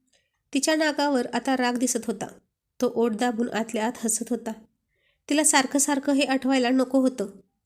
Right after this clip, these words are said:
की ती कधीतरी त्याचा तिरस्कार करायची. जेव्हापासून तिनं त्याला मनापासून पतीचा दर्जा दिला होता,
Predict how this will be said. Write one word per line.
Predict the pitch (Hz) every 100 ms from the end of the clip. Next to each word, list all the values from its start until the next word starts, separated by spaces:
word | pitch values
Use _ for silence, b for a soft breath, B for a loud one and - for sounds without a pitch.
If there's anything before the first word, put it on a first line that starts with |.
| _ _
की | 269
ती | 262 269 247
कधीतरी | 277 254 269 269
त्याचा | 262 247 262
तिरस्कार | 240 240 - 247
करायची. | 247 220 196 196 - _ _ _ _ _ _ - 226
जेव्हापासून | 233 226 233 254 254
तिनं | 240 247 240
त्याला | 240 233
मनापासून | 233 226 220 240 - 226
पतीचा | 233 226 226 233
दर्जा | 226 226 220
दिला | 226 240
होता, | 240 262 226